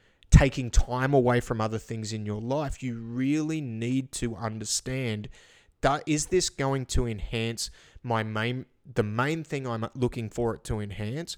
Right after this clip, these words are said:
or is it going to detract from it? Because there's going to be instances where adding it in will enhance something or will enhance a higher priority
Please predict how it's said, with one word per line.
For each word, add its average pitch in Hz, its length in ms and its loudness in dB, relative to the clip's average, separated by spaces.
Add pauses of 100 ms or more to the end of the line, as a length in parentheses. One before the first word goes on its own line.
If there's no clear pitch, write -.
(260)
or 131 140 4
is 160 120 4
it - 120 -8
going 127 240 2
to 117 120 -2
detract 110 500 -2
from - 300 -12
it? - 140 -20 (1040)
Because 143 320 4
there's 131 180 -2
going 147 380 -2
to - 100 -4
be 120 180 -2
instances 127 960 -4 (540)
where 113 640 2 (360)
adding 135 380 6
it 107 100 2
in 156 340 -2 (180)
will 135 460 2
enhance 120 840 0 (340)
something 113 760 2
or 120 160 2
will 123 240 4
enhance 113 440 -2
a 107 60 -2
higher 107 300 4
priority 104 720 0